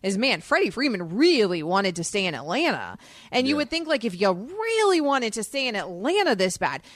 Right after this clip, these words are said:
Speaker 1: even if your agent wasn't fully telling you, like, the entire picture or whatever, wouldn't you be doing everything you could to push your agent and to kind of foster those talks like, "Hey, I wanna be here," or, "I'll take a less to be here because really this is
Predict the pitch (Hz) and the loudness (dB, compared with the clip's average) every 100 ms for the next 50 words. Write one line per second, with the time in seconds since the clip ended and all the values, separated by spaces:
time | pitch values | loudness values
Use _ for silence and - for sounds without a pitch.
0 | - 311 523 587 254 226 - 277 277 285 | -6 -2 2 2 2 0 0 0 0 -2
1 | 208 233 233 - - 277 226 - - 254 | 0 0 0 -4 -4 0 0 -2 -2 -2
2 | 269 233 214 202 190 202 208 220 208 196 | 0 0 0 2 0 0 -2 -2 -4 -2
3 | 233 226 196 - 240 - - 185 170 135 | 0 2 0 -2 -2 -2 -2 0 0 0
4 | 202 196 180 185 - 247 330 214 135 101 | 0 0 0 -2 0 0 0 -2 -6 -6
5 | 156 - - - - _ _ 190 349 440 | -8 -10 -20 -20 -20 _ _ 0 0 0
6 | - 240 311 311 302 262 285 277 269 262 | -4 0 0 2 2 2 2 2 2 0
7 | 254 240 226 - 247 226 220 190 - 220 | 0 2 0 2 2 2 -2 -6 -6 -2
8 | 269 - 226 247 - 226 226 240 226 202 | 0 -2 0 0 2 0 2 0 0 -2
9 | 208 208 214 202 170 - - - - - | -4 -4 -4 -4 -6 -16 -20 -20 -6 2
10 | 233 240 - 269 233 220 196 - 214 208 | 2 2 0 2 4 4 2 2 2 4
11 | 220 214 180 170 208 190 190 185 180 170 | 2 0 -2 -2 0 2 2 2 0 0
12 | 185 185 185 190 190 202 190 190 208 196 | -4 -2 0 2 4 4 4 2 -2 -4
13 | 180 196 - 196 190 196 - - - 226 | -2 -2 -2 0 2 0 -4 -8 -8 -6
14 | 185 208 196 208 202 185 190 165 170 190 | -6 -6 -4 0 0 0 -4 -4 -4 -4
15 | 202 180 185 196 190 180 170 - | -2 -2 -2 -2 -2 -2 -4 -8